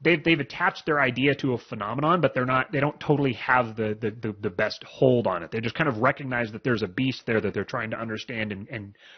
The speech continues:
restrain. But, like, if you pull the curtain back and you see clearly what that beast is, that beast is bio-Leninism.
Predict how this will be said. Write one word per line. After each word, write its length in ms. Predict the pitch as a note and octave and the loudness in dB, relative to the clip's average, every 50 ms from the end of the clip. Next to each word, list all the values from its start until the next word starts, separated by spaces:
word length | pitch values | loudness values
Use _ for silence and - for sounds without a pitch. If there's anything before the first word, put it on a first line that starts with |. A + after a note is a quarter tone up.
| - - - | -18 -10 -8
restrain. 640 | A2+ G#2 - - - A#2+ A#2+ A#2 G2 E2+ E2+ E2 - _ - - - - - _ - | -6 -6 -6 -4 -2 2 2 2 2 0 -6 -12 -16 _ -20 -20 -20 -20 -14 _ 0
But, 100 | - C3+ | 4 4
like, 140 | C#3+ C#3 | 4 4
if 80 | C#3 A2 | 2 -2
you 80 | B2+ A#2+ | -4 2
pull 220 | - - F#3+ F3 | 6 6 6 6
the 80 | D3+ C#3+ | 6 4
curtain 320 | - - F3 D#3+ - B2 | 0 0 0 0 0 0
back 260 | A2 B2 C3+ C3+ - | 0 2 2 2 0
and 80 | - B2 | -2 -4
you 80 | A2+ | -4
see 260 | G#2+ - - - C#3+ - | -6 -4 -2 -2 -2 -2
clearly 440 | - - - F3 E3 E3+ E3 C#3+ | -2 -2 2 4 6 6 6 6
what 180 | A#2+ B2+ B2+ - | 4 4 2 0
that 220 | C3+ A#2 A#2+ A2 | -2 -4 -4 -4
beast 300 | - B2 B2 A#2 - - | -4 -4 -4 -4 -6 -2
is, 180 | A#2+ C#3 D3+ C3+ | 0 0 0 2
that 220 | C#3 A#2+ A2 A#2 | 2 0 0 2
beast 260 | C3+ C#3 D3+ E3 - - | 2 2 2 2 2 -2
is 140 | B2 G#2+ | -2 -2
bio-Leninism. 1080 | G2+ F#2+ - A2 A2+ A#2 A#2 A2+ G#2 F#2+ G#2+ A2 A2 G#2+ G2+ F#2+ F#2+ - - C3+ C3 C#3 | -2 0 4 4 6 6 6 4 2 2 0 -2 -2 -4 -6 -6 -12 -14 -14 -14 -16 -18